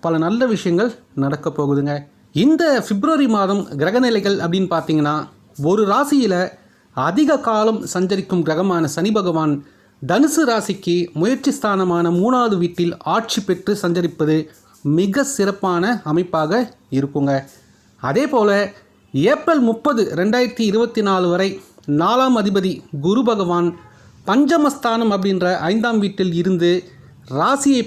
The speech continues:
பார்ப்பதால வாழ்க்கையில அற்புதமான மாற்றங்கள் தரப்போகிறார். மன நிம்மதி, மகிழ்ச்சியும் அதிகரிக்கும். சோதனைகள் முடிவுக்கு வரும். மே ஒண்ணாம் தேதி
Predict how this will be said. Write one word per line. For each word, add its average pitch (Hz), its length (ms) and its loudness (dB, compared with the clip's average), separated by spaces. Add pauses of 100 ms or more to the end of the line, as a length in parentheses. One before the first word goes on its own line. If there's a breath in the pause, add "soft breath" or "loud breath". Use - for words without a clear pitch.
பார்ப்பதால 165 460 0 (460)
வாழ்க்கையில 190 560 0 (160)
அற்புதமான 220 960 0 (160)
மாற்றங்கள் 175 480 0 (260)
தரப்போகிறார். 151 680 -2 (500 soft breath)
மன 151 340 0
நிம்மதி, 170 380 2 (640 soft breath)
மகிழ்ச்சியும் 180 600 0 (340)
அதிகரிக்கும். 147 580 0 (480 soft breath)
சோதனைகள் 208 640 0 (320)
முடிவுக்கு 196 500 0
வரும். 139 220 2 (580 soft breath)
மே 175 160 2 (200)
ஒண்ணாம் 240 340 0
தேதி 180 240 2